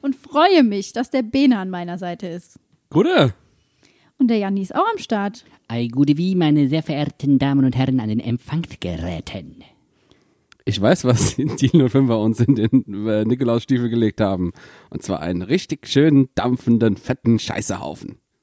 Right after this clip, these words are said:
Speaker 3: Schön reingelatscht an Nikolaus. Und das Ganze jetzt nicht verwechseln mit der schönen Schokocreme, das wäre richtig eklig.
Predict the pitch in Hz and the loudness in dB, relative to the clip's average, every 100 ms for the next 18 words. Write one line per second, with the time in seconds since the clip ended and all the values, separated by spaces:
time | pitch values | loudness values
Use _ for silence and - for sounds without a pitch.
0 | _ _ - 151 160 165 120 120 131 120 | _ _ -4 2 4 4 2 4 4 2
1 | 95 101 - - - 101 98 98 85 80 | -2 -6 -8 -10 -6 -4 -2 -4 -6 -10
2 | - - - - - 113 113 120 127 123 | -14 -16 -20 -20 -4 0 2 2 0 0
3 | 110 135 165 - 123 143 - 131 123 113 | 2 2 2 -2 -2 -2 0 0 0 0
4 | 123 110 - 196 202 143 175 165 147 131 | -2 -2 -2 0 0 2 2 2 2 -2
5 | - 110 110 101 123 - 131 - - 92 | -4 -4 -2 -2 -2 -2 -6 -8 -10 -12
6 | - - - | -12 -18 -20